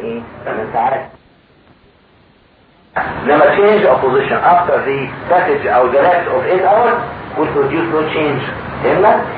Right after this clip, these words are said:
In the position. طيب. أعرف منها الكوز. يبقى sure sign of death. Number one. Number two. Time pass since death. Number three. Position of the body after death and whether it changes or not.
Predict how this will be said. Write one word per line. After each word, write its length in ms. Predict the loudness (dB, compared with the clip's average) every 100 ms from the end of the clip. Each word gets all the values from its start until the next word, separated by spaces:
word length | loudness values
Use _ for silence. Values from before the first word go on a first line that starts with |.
| -4
In 60 | 0
the 80 | 0 0
position. 320 | -2 -4 -6 -10 -8 -8 -8 -8 -8 -8 -8 -2 2
طيب. 280 | 4 2 -4 -8 -12 -12 -10 -10 -10 0
أعرف 260 | 4 4 2
منها 140 | 0
الكوز. 340 | -2 -2 -4 -2
يبقى 160 | -2
sure 200 | 2 2 4
sign 220 | 4 4
of 240 | 2 2 2
death. 160 | 2 0
Number 240 | 0 2
one. 240 | 4 4 2 -4 -4
Number 200 | -2 0 2
two. 160 | 2 2 0
Time 240 | 2 2 4
pass 180 | 4 2 2
since 240 | 0 -2 -4 -6 -4
death. 240 | 2 2 2 -2
Number 240 | -2 -2 -2
three. 340 | -2 0 -2 -4 -10 -8 -6
Position 400 | -2 2 2 4 2
of 80 | 2
the 120 | 4
body 180 | 4 4
after 240 | 4 4 4
death 200 | 4 2
and 120 | 2 2
whether 200 | 4 2
it 120 | 2
changes 300 | 0 2 2
or 120 | 2 4
not. 220 | 4 2